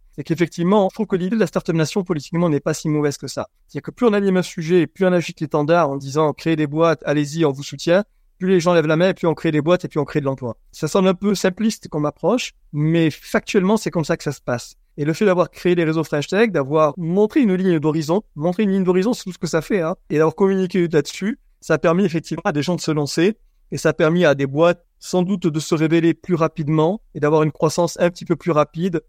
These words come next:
que dans l'ancien monde de l'entrepreneuriat qui se faisait très localement, très confidentiellement, où on montrait pas ses secrets, on montrait pas sa boîte, on partageait pas sur ses savoir-faire, tout ça pour pas que la concurrence se mette en place, et cetera. Un monde où on est plus dans la collaboration, dans la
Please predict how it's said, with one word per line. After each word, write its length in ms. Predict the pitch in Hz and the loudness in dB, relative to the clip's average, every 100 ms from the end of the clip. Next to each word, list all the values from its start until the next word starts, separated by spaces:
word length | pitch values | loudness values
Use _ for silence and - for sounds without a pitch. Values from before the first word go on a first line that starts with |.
| _ _ | _ _
que 120 | - | 0
dans 180 | 165 156 | 2 4
l'ancien 340 | 156 160 - 160 | 2 0 0 0
monde 240 | 175 156 | 2 0
de 60 | 139 | -2
l'entrepreneuriat 920 | 143 156 143 151 143 143 156 175 - _ _ - | -2 -2 -2 -2 -2 0 2 2 -2 _ _ -18
qui 80 | |
se 140 | - 139 | -8 -6
faisait 580 | - 135 135 160 175 160 | -4 -2 2 4 4 0
très 240 | - 156 | 0 0
localement, 640 | 147 135 147 151 156 165 | 0 0 0 2 2 2
très 180 | 156 151 | 0 -4
confidentiellement, 1000 | 139 139 151 143 139 147 135 147 151 165 | -6 -8 -4 -2 0 0 2 2 2 2
où 100 | 147 | 0
on 60 | 139 | 0
montrait 340 | 147 - 147 | -2 -2 -2
pas 120 | 151 | -2
ses 140 | - 143 | -4 -6
secrets, 580 | 143 - - 156 175 - _ - | -8 -8 -2 0 0 -4 _ -10
on 80 | 123 | -4
montrait 460 | 147 - 156 156 156 147 | -2 0 -2 -2 -4 -2
pas 100 | 151 | -2
sa 180 | - 143 | 0 -2
boîte, 360 | 143 151 165 | 2 2 2
on 80 | 131 | -2
partageait 640 | 127 139 151 151 151 139 147 | -8 -4 -4 -2 -4 -2 0
pas 160 | 156 | 0
sur 140 | 147 143 | -2 -6
ses 120 | 147 | -10
savoir-faire, 640 | - 143 139 - 147 165 - - | -4 -4 -4 -4 -2 -2 -6 -12
tout 80 | 143 | 0
ça 160 | 175 | 2
pour 120 | 151 | 2
pas 100 | 127 | -2
que 100 | 117 | -4
la 40 | 143 | -4
concurrence 440 | 151 - 143 151 | -4 -4 -4 -4
se 80 | 147 | -2
mette 200 | 143 135 | -2 -2
en 60 | 135 | -4
place, 220 | 156 - | -4 -6
et 40 | |
cetera. 500 | - 143 131 127 180 - _ | -10 -10 -4 -2 -2 -4 _
Un 140 | 123 135 | -2 0
monde 280 | 160 175 | 2 0
où 80 | 135 | 0
on 120 | 135 | -2
est 80 | 139 | -2
plus 200 | - 165 | -2 0
dans 80 | 139 | 0
la 120 | 135 | -2
collaboration, 920 | - - 160 147 143 143 - 160 175 | -4 0 2 2 2 0 0 0 0
dans 140 | 143 131 | 0 -2
la 200 | 131 | -2